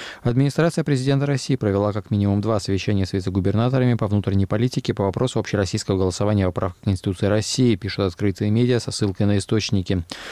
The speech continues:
Первый зам руководителя администрации Сергей Кириенко взял под личный контроль организацию общероссийского голосования и поставил задачу обеспечить явку, чтобы она не была меньше,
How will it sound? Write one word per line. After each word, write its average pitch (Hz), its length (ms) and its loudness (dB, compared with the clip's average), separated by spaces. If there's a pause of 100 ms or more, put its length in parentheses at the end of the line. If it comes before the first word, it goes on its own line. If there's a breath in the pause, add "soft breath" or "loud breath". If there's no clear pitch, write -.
(220 loud breath)
Первый 127 300 0
зам 123 160 0
руководителя 117 480 0
администрации 95 520 -4
Сергей 95 300 -2
Кириенко 117 400 2
взял 101 220 0
под 107 160 -4
личный 107 260 -2
контроль 113 380 0
организацию 90 540 0
общероссийского 95 600 -2
голосования 104 800 0
и 120 80 -4
поставил 110 360 0
задачу 104 260 -2
обеспечить 101 400 -4
явку, 120 260 -2
чтобы 98 240 -2
она 95 100 2
не 101 100 2
была 92 200 2
меньше, 104 380 -2